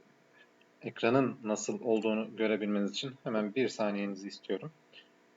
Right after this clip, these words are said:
Çünkü hatırımda değil. İki yüz seksen iki sıfır beş sıfır dördü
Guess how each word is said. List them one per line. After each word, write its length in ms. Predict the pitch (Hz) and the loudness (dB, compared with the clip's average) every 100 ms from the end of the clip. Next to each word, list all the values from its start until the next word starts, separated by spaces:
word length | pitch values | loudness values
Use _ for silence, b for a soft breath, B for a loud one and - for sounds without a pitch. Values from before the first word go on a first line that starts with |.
| _ - - - - - | _ -20 -20 -20 -20 -10
Çünkü 360 | - 104 113 104 _ - | -8 -6 -8 -10 _ -10
hatırımda 560 | 107 - 104 98 98 98 - - 101 - _ _ _ - - _ _ - | -8 -4 -4 0 0 -2 -10 -20 -20 -20 _ _ _ -20 -20 _ _ 2
değil. 360 | 107 104 113 - - | 4 4 0 -8 -20
İki 260 | - - - | -16 -8 -2
yüz 260 | 113 - - | -2 -4 -6
seksen 480 | 110 - - 104 104 - | -6 -6 -8 -8 -8 -14
iki 380 | 113 - 113 120 | -14 -8 -6 -6
sıfır 580 | - - 120 - 104 101 | -8 -6 -6 -2 -4 -2
beş 200 | 113 120 | -4 -4
sıfır 560 | - 113 - 107 98 | -12 -12 -4 -4 0
dördü 420 | 110 110 98 110 | 2 2 2 -2